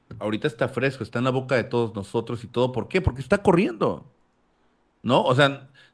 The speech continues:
claro, Williams está teniendo un despertar, por supuesto, eso no lo podemos negar. Claro que Williams está teniendo un mejor rendimiento, pero aún así, eh, el manejo de, de,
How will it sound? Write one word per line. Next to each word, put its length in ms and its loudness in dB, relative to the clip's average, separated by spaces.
claro, 280 8
Williams 380 6
está 220 -2
teniendo 300 -2
un 100 -2
despertar, 540 0
por 180 -2
supuesto, 400 0
eso 140 4
no 80 4
lo 140 0
podemos 340 -2
negar. 340 -6
Claro 320 4
que 80 -6
Williams 320 -2
está 180 -6
teniendo 260 -4
un 60 -2
mejor 260 -4
rendimiento, 600 -6
pero 580 6
aún 340 4
así, 420 0
eh, 960 0
el 160 0
manejo 360 4
de, 320 0
de, 680 -2